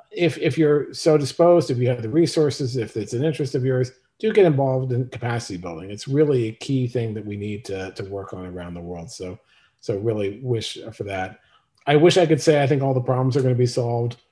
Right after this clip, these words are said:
in a year and two years or five years. I've been saying that now for thirty years. Uh, I think this is a rich area that's gonna have lots more to come and lots more growth, unfortunately, and lots more challenges. But, uh,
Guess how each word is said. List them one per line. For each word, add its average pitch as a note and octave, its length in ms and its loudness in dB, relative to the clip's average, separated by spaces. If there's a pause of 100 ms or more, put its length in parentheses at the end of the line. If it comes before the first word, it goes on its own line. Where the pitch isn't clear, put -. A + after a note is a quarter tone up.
(540)
in A#2+ 120 0
a A2+ 40 0
year C3 380 4
and A2+ 140 -2
two C#3+ 140 0
years C3 280 4
or A#2 60 0
five C3 300 0
years. B2+ 400 0 (420)
I've B2 120 -2
been B2 80 2
saying C3+ 260 4
that B2+ 160 4
now B2 140 2
for A#2+ 120 -2
thirty D3 320 4
years. C#3+ 460 2 (300)
Uh, A#2 340 -2
I B2 140 -2
think C3+ 200 2
this B2 160 0
is A#2 120 -2
a A#2+ 40 2
rich C3+ 300 2
area C3 320 6
that's A#2+ 140 -2
gonna A#2 180 -2
have A2+ 140 -2
lots A#2 380 -4
more A#2 380 2
to A2+ 120 -4
come A#2+ 340 -2
and G#2 100 -4
lots A#2 300 -4
more A2+ 160 -4
growth, B2 340 2
unfortunately, C3+ 800 0 (380)
and A#2 180 -4
lots B2 240 0
more B2 120 2
challenges. D#3 800 -2 (540)
But, C3+ 400 4
uh, A#2 400 -2